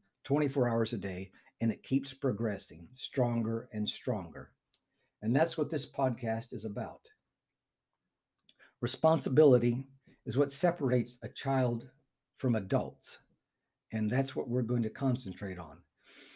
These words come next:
Our first real episode is called Not All Success is Successful.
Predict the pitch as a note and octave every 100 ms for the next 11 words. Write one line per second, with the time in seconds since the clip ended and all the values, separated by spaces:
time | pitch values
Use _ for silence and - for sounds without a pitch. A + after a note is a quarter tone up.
0 | - _ _ _ B2 C3 - E3+ F3+ -
1 | C3+ C#3+ D3+ C3 C#3 C3+ A#2 G2+ G2 D#3+
2 | _ _ _ _ _ _ _ C#3 C3 B2
3 | - C#3+ C3+ C3 - - B2 D3+ C#3+ B2+
4 | C3 C3 - A#2 - C#3 G#2+ - - _
5 | _ _ _ - A2+ - F#2+ - D3 C3
6 | - - -